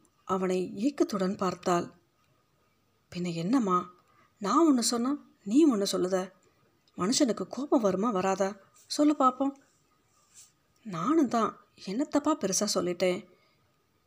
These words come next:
யாரோ கதவை தட்டினார்கள். தொடர்ந்து "யக்கா, யக்கா" என்கிற குரல் கேட்டது. செல்லப்பாப்பா பின்னால் இரண்டு கைகளையும் ஊன்றி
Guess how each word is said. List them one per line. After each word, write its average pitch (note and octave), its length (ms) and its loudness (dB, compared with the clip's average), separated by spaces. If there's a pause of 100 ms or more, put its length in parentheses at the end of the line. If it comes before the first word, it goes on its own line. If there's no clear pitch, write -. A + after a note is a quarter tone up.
(460)
யாரோ F3 480 -8 (240)
கதவை C#4+ 340 0
தட்டினார்கள். F#3 680 0 (600)
தொடர்ந்து F#3 760 0 (240)
"யக்கா, A#3 420 -2
யக்கா" A3 400 4
என்கிற F#3 280 0
குரல் G#3+ 320 -4
கேட்டது. F3+ 640 -2 (800)
செல்லப்பாப்பா F#3 800 2 (360)
பின்னால் E4 360 4
இரண்டு G3+ 280 2
கைகளையும் G#3+ 480 2
ஊன்றி F3 360 2